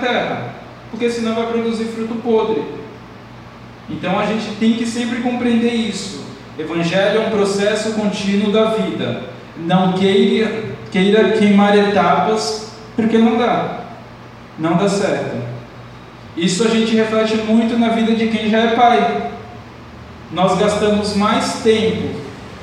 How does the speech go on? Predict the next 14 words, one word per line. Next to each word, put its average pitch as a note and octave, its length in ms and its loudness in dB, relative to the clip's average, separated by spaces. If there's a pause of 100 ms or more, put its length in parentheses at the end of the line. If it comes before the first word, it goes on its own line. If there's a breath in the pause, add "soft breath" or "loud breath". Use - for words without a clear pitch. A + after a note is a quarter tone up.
(120)
ensinando F#3+ 520 2
os G3 120 0
nossos F3+ 360 -2
filhos E3 300 0
a E3+ 160 0
fazer D#3+ 420 -2
algo, C3+ 500 0 (180)
nossos D#3+ 320 -8
não, E3+ 100 -6
porque E3+ 140 -6
eu F3+ 60 -6
não F3 60 -4
tenho, A#2+ 240 -6 (220)
vocês, D3+ 720 -4